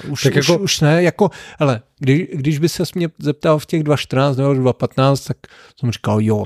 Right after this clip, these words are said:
Speaker 1: tyjo, to já chci taky kuchařku, jo, a to, a teď, jo, protože, hele, já neříkám, že jsem si nekoupil někdy nějakou kuchařku, jo.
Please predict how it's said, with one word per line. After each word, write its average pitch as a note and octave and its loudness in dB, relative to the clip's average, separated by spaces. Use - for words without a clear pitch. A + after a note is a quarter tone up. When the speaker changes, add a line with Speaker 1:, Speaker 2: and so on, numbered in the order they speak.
Speaker 1:
tyjo, - -6
to - -10
já - -8
chci - -10
taky - -10
kuchařku, - -10
jo, A#2+ -6
a - -18
to, C3 -6
a - -16
teď, A2+ 0
jo, B2+ -2
protože, D#3+ 0
hele, D#3+ 2
já B2 4
neříkám, C#3 0
že C#3 0
jsem C#3 -4
si D3 -2
nekoupil C#3+ 0
někdy C3+ 2
nějakou C3+ 0
kuchařku, B2 -4
jo. A#2 -4